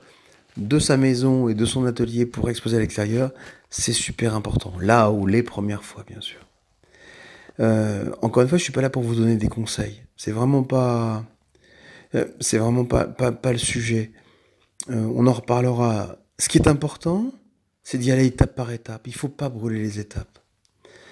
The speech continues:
Parce que votre travail doit être respecté. Votre travail et, et vous-même, vous devez être respecté. En brûlant les é-, les étapes,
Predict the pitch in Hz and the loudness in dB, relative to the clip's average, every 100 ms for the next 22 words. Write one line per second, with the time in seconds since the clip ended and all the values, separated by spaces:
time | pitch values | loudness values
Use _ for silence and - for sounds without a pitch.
0 | - _ 123 - 151 139 139 - 143 139 | -20 _ -2 4 6 6 2 0 0 2
1 | 175 220 123 98 - - _ _ _ _ | 2 4 2 0 -12 -20 _ _ _ _
2 | _ _ _ _ _ 127 135 151 170 - | _ _ _ _ _ 0 4 6 6 2
3 | - _ _ _ _ - 127 - 120 - | -12 _ _ _ _ -6 2 2 0 -10
4 | - 127 127 - - - - 101 - _ | -6 -4 -4 -6 -10 -8 -10 -10 -14 _
5 | _ _ _ _ _ - - - _ _ | _ _ _ _ _ -20 -20 -20 _ _
6 | _ 107 120 120 120 - 135 147 185 143 | _ 4 4 4 -4 -2 0 2 2 2
7 | 120 - 110 117 139 202 170 123 120 127 | 0 2 2 4 4 4 2 0 0 2
8 | 139 - 123 - 120 - 98 - _ - | 2 0 -6 -4 -8 -8 -16 -16 _ -18
9 | - - - - _ - 143 139 170 190 | -16 -14 -16 -20 _ 6 8 10 10 10
10 | 170 147 143 - 127 135 135 180 | 8 2 -4 -4 -2 -2 -2 -6